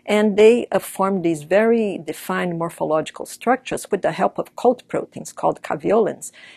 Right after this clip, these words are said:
and additional proteins called cavins that stabilize these domains in an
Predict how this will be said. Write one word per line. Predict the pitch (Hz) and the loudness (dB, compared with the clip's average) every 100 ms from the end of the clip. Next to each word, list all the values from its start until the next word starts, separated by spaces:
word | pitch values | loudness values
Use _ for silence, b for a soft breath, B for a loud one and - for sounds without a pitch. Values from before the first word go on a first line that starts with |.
| B | B
and | 175 185 | -4 -4
additional | 160 180 - 180 | -2 -2 -2 -6
proteins | 156 165 165 165 165 | -6 -4 -4 -6 -12
called | - 151 - | -8 -8 -6
cavins | - 240 208 165 - B B B | 0 0 2 -4 -6 B B B
that | - - | 4 4
stabilize | - - 247 202 165 123 165 - | -2 2 4 4 2 2 -2 -6
these | 156 156 | -8 -2
domains | 165 170 165 170 185 - 180 | -2 0 -4 -4 -6 -8 -8
in | 165 | -6
an | 160 | -6